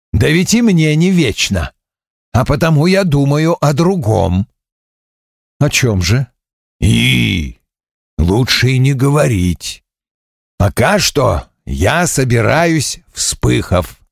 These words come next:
а может быть и ко дворам княжеским в Плотск и Черск». Збышку не особенно удивил этот ответ.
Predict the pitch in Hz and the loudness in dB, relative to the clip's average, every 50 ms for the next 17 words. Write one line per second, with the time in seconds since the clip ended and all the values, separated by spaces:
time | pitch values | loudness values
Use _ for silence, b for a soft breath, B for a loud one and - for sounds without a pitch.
0 | _ _ _ _ _ _ _ _ _ - 90 92 98 113 151 196 170 143 160 143 | _ _ _ _ _ _ _ _ _ -2 0 0 2 2 2 2 2 2 0 0
1 | 120 101 131 160 180 139 - 156 170 170 156 - - 165 143 135 135 135 127 117 | 0 0 0 0 0 0 0 0 0 0 0 0 -2 -2 0 0 0 2 2 2
2 | 117 127 131 131 - - 117 120 127 131 127 113 101 127 - - - - 123 120 | 0 0 -2 -2 -2 -2 0 0 2 0 0 0 -2 -2 -4 -4 -2 -2 0 0
3 | 110 - - - _ - 104 95 101 113 147 165 - - - - - - - - | 0 -2 -4 -8 _ -2 0 2 2 2 2 0 -2 -4 -10 -12 -12 -10 -4 -2
4 | 143 165 123 - - 101 90 85 80 76 - - - - - - _ _ _ _ | -2 -2 0 -2 -2 0 0 0 -2 -2 -6 -10 -10 -12 -14 -20 _ _ _ _
5 | _ _ _ _ _ _ _ _ _ _ _ _ _ _ _ _ _ _ - 110 | _ _ _ _ _ _ _ _ _ _ _ _ _ _ _ _ _ _ -2 0
6 | 95 101 101 143 208 214 - - - 143 127 117 117 123 123 120 - - 190 196 | 2 2 2 2 0 0 -2 -2 -2 0 0 2 2 2 0 0 -2 -2 -2 0
7 | 180 165 139 123 120 120 117 113 98 107 117 117 160 214 233 196 - - 98 98 | 0 0 0 0 0 0 0 0 0 0 2 2 2 2 0 0 -2 -2 -2 -2
8 | - - 92 - 107 98 - - 95 95 90 80 - - | -2 -2 -2 -2 -2 -2 0 0 0 0 0 0 -4 -6